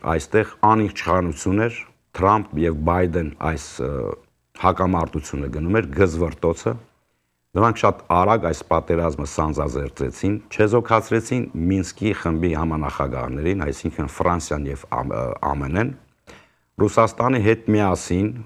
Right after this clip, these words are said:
ես կրկնում եմ դա, միասին, ը, ոչ թե, ը, թույլտվությամբ, այլ միասին,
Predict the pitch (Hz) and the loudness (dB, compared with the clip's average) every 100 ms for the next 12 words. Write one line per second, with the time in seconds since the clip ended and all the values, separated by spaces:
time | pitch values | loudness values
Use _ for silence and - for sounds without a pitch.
0 | - 73 67 - 85 80 90 90 80 76 | -8 -8 -8 -6 -4 -2 0 0 -2 -4
1 | 80 85 92 87 - 87 101 117 - - | -2 0 0 0 -2 -2 -2 -4 -12 -18
2 | - - - _ - 80 85 92 - 85 | -16 -18 -20 _ -2 2 2 2 0 -2
3 | 67 - - - - - 98 87 87 85 | -2 -10 -8 -8 -8 -2 0 2 0 0
4 | 76 101 113 - 90 87 87 80 76 - | 0 0 0 0 2 2 0 -2 -4 -4
5 | 95 | -4